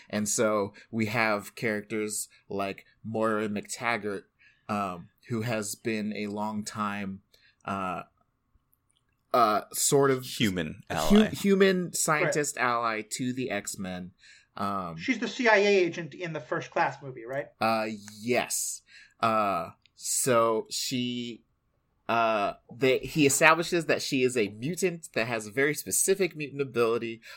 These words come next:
Speaker 1: of, of she redoes her life every single time she dies.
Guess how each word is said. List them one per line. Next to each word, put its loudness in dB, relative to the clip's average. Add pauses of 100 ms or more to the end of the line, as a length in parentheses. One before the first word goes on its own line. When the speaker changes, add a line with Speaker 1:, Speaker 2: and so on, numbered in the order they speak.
(160)
Speaker 1:
of, 0 (600)
of 0
she -6 (440)
redoes 0
her 0
life -6 (280)
every -2
single -4
time -8
she -10
dies. -8